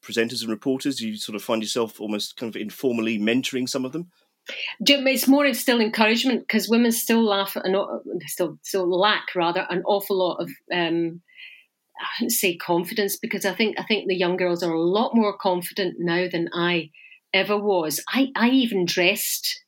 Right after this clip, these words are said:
Speaker 2: I even dressed like a man in those days, so I wouldn't be, I wouldn't be different. I, I just wanted to slot in, to fit in, to be a journalist, not a female journalist, not a male journalist, but just a journalist.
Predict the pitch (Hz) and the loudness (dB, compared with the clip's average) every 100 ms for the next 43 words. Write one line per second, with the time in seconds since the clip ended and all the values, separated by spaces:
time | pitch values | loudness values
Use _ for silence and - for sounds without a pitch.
0 | - 208 269 214 165 156 165 170 226 - | -4 0 2 2 2 -2 0 0 0 -2
1 | 247 240 220 190 175 170 170 175 170 - | -2 0 0 2 2 2 2 2 0 0
2 | 165 156 - - - 180 165 - 196 - | 0 0 -4 -4 -2 0 0 -2 -4 -2
3 | 185 175 170 _ - - _ 180 185 185 | -2 -2 -4 _ -20 -20 _ 0 0 0
4 | 165 170 196 - 262 - - - - 175 | -2 0 -2 0 -2 0 -2 -4 -6 -4
5 | 180 170 - - 208 180 - - - - | -2 -2 -4 -2 -2 -2 -2 -2 -2 0
6 | 202 202 202 247 247 196 170 - - - | 2 0 0 0 2 2 0 -6 -4 -2
7 | 214 - 226 226 180 - - 202 - 156 | -2 0 2 2 0 -4 -2 -2 -2 -6
8 | - 202 190 233 240 - - - - - | -2 0 2 2 2 0 -4 -6 -14 -18
9 | - 214 254 269 - 196 - - - 208 | -4 6 6 6 -4 -8 -6 -2 2 6
10 | 226 254 254 233 202 160 147 147 - 269 | 6 6 0 0 0 0 -2 -4 -6 -8
11 | 294 190 165 202 202 226 214 175 175 - | -6 -2 2 4 2 0 0 -4 -6 -12
12 | - - 233 - 190 147 175 196 233 190 | -4 0 0 0 -4 -2 -2 0 -2 -4